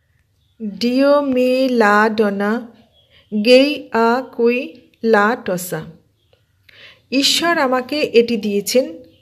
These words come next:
কে এটিকে স্পর্শ করবে সে বিষয়ে তিনিই সাবধান হবেন। রাজ্যাভিষেকের সময় বোনাপার্তই কথাগুলি বলেছিল।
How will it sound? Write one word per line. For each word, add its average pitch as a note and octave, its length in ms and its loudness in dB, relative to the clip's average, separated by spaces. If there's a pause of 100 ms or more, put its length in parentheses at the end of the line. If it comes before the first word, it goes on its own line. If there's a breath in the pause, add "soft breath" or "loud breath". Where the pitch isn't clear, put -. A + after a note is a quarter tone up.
(180)
কে C#4+ 120 4
এটিকে B3+ 640 -2
স্পর্শ G#3 520 -2
করবে A#3 480 -2 (120)
সে C4 300 4
বিষয়ে B3 600 2 (460 loud breath)
তিনিই D#4+ 420 -2
সাবধান F3+ 540 -2
হবেন। D3+ 320 -8 (1800)
রাজ্যাভিষেকের D#4 920 0
সময় B3+ 540 -2 (360)
বোনাপার্তই C4 840 2 (300)
কথাগুলি A3 540 -2
বলেছিল। E3+ 560 -4